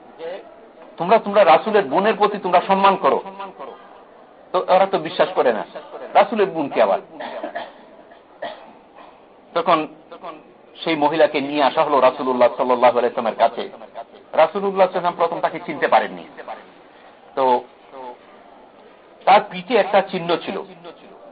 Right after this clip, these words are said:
যে ছোটবেলায় একসাথে তারা ছিলেন, রাসূল সাল্লাল্লাহু আলাইহি ওয়াসাল্লাম তার পিঠে একটা কামড় দিয়েছিলেন, সেই কামড়ের একটা দাগ তার পিঠের মধ্যে ছিল। তখন সে তার ওই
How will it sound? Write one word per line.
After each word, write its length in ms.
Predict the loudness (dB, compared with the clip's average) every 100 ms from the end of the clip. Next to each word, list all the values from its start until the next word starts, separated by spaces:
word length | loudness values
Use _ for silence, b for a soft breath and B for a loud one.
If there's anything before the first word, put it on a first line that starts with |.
| -20
যে 140 | -14 -14
ছোটবেলায় 500 | -8 -2 2 6 6
একসাথে 340 | 4 0 0
তারা 220 | 4 4
ছিলেন, 1300 | 4 0 -18 -16 -14 -14 -16 -20 -16 -12 -4 2 2
রাসূল 80 | 2
সাল্লাল্লাহু 600 | -12 -20 -18 -16 -16 -4
আলাইহি 220 | 2 2 0
ওয়াসাল্লাম 300 | -2 -2 2
তার 140 | 0 0
পিঠে 140 | -4
একটা 140 | -2 0
কামড় 320 | 2 2 2
দিয়েছিলেন, 500 | 0 -4 -4 -8 -8 -10 -18 -20 -20 -20 -20 _ _ -6
সেই 120 | -2
কামড়ের 400 | 2 4 6 4
একটা 180 | 2 4
দাগ 220 | 4 4
তার 120 | 4 2
পিঠের 200 | 2 -4
মধ্যে 240 | -2 -2 -4
ছিল। 200 | -6 -12 -12 -16 -20 -20 -20 -20 -20 -20 -20 -20 -20 -4
তখন 200 | 2 2
সে 180 | 2 0
তার 200 | 6 6
ওই 100 | 6